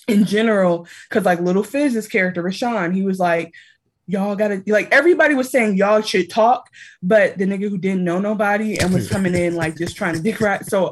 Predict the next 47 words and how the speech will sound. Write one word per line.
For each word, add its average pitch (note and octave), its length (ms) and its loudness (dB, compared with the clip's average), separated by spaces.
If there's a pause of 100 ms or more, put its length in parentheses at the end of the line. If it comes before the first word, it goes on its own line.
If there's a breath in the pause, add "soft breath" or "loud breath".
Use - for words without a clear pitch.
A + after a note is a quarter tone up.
(120)
that's F#3 260 -2
kinda A#3+ 220 -4
what A3+ 100 2
I A3+ 140 0
saw. C#4 300 -6 (360 loud breath)
And F#3+ 140 0
I G3+ 80 0
think C#4+ 200 0
that - 180 0
tracks E3+ 440 -2
because G#3+ 200 -2
there G#3 120 0
always A#3 320 0
is A3 140 2
somebody G3 320 -4
who's G3 220 -8
new F#3 140 -4
to G3 120 -10
the F3+ 80 -4
group E3+ 240 -4
who's F#3 140 -8
like, E3 240 0
"You A#4 120 -6
guys B3 220 2
aren't A3+ 240 -4
fair." A3 200 -2
And F3+ 60 -2
it's F3+ 140 -8
like, D#3+ 220 0 (260 loud breath)
you G3+ 160 0
don't B3 320 4
know G3+ 300 2
him. F#3+ 480 -2 (200 soft breath)
He's C4 380 0
a, B3 200 2
<laughs> - 60 -2
he's - 460 2
so A#3+ 400 4
annoying. G#3+ 640 4
Like, F#3 160 2
we G#3+ 160 -4
promise A3+ 540 0
you, B3 180 -2
don't G3 260 0
get F#3+ 120 -2
involved. E3+ 420 0
So, D#3+ 240 -4